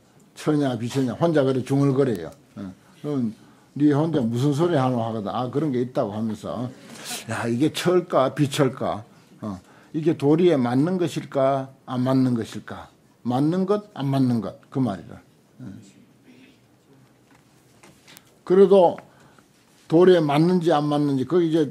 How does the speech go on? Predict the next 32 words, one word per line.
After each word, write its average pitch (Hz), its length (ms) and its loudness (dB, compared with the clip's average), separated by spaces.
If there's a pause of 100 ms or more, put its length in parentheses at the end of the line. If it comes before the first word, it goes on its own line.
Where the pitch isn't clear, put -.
아, 139 420 2 (120)
제대로 165 400 4
이제 147 240 2
파악이 170 380 4
안 135 200 0
될 147 200 0
때가 143 200 0
있어요. 98 420 -8 (200)
파악이 131 300 -2
안 110 160 -4
될 104 160 -8
때. - 200 -14 (360)
그때는 196 640 2 (140)
또 180 100 -4
가만히 160 380 -2
살펴보면 147 760 0 (580)
이해를 156 400 6
못 113 320 -6
해. - 60 -16 (300)
이해를 156 340 6
못 139 300 0
해가지고 143 460 4
안 120 180 -6
맞는 110 300 -4
거야. 85 200 -12 (280)
어. 90 220 -14 (920)
모르는 143 440 4
거야. 90 240 -4 (160)
이해를 147 340 6
못 117 300 -2
해가지고. 90 400 -10 (220)
어. 87 240 -14